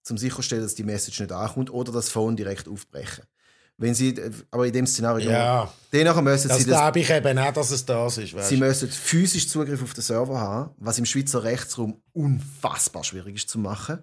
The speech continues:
Speaker 1: Also du kannst nicht
Speaker 2: Okay.
Speaker 1: einfach, du kannst nicht einfach wie in den U S A mit einem swat-Team reinmarschieren und einfach mal alles mitnehmen, was du lustig findest. Das, das ist schlicht und ergreifend nicht so. Also es ist, bis du, bis du an den Server rankommst, muss unheimlich viel passieren.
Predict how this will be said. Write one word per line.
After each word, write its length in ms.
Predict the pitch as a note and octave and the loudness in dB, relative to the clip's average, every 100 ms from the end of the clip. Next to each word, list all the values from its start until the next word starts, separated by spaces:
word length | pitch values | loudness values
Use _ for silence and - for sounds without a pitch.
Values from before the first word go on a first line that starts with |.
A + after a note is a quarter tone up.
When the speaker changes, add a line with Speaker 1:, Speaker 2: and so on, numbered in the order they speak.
| - | -8
Speaker 1:
Also 180 | G#2+ A2+ | -4 -2
du 60 | |
kannst 160 | A2 G#2 | 0 2
nicht 120 | B2 | 4
Speaker 2:
Okay. 160 | C3+ C#3 | 4 4
Speaker 1:
einfach, 140 | C#3 - - - | 0 -4 -18 -8
du 60 | C3+ | 0
kannst 140 | C3+ C#3 | 2 4
nicht 80 | |
einfach 140 | C#3+ C#3 | 2 2
wie 40 | |
in 60 | C3 | 2
den 80 | C3 | 4
U 80 | |
S 120 | C3+ C3+ | 2 2
A 100 | B2 | 0
mit 100 | B2+ | 0
einem 80 | B2 | -2
swat-Team 460 | B2+ B2+ C3 A#2+ | -2 -2 0 2
reinmarschieren 520 | B2 B2+ A#2+ - A#2+ | 2 2 0 0 0
und 60 | A2+ | 0
einfach 140 | A2+ | -2
mal 140 | A2+ A2 | -2 0
alles 240 | A2+ A2 | 0 -2
mitnehmen, 280 | A#2+ B2+ A#2 | -4 -4 -6
was 80 | A2+ - | -6 -8
du 60 | A#2+ | -8
lustig 280 | B2 C#3 | -8 -8
findest. 320 | - A3+ - - _ _ _ _ _ _ _ _ _ _ _ _ | -6 -6 -6 -12 _ _ _ _ _ _ _ _ _ _ _ _
Das, 220 | - G#2+ A2+ - | -8 -4 -4 -6
das 280 | - A2+ - | -4 0 0
ist 340 | F2+ A#2+ - - | 0 -2 -2 -4
schlicht 380 | - C3 C#3 | -2 -2 -4
und 60 | A2 | -8
ergreifend 420 | G#2+ A2 - - | -8 -8 -10 -10
nicht 240 | G#2 C#3 - | -8 -8 -8
so. 380 | G2+ A2 A3+ A3 | -6 -6 -6 -8
Also 160 | A2+ | -8
es 100 | G#2 | -6
ist, 180 | A#2 - | -6 -4
bis 220 | C3 C#3 | -4 -2
du, 260 | C#3 B2+ B2+ | 0 -2 -2
bis 200 | B2 C3+ | -6 -8
du 60 | |
an 60 | A2+ | -6
den 60 | A2 | -4
Server 260 | A#2+ A#2 | -2 -2
rankommst, 360 | G#2 G#2+ A2+ F#2+ | -4 -6 -6 -8
muss 100 | - | -8
unheimlich 380 | D3 A2+ G#2+ G#2 | -2 0 -2 -4
viel 120 | G2+ | -10
passieren. 420 | F#2 - F#2+ G2 | -10 -10 -8 -10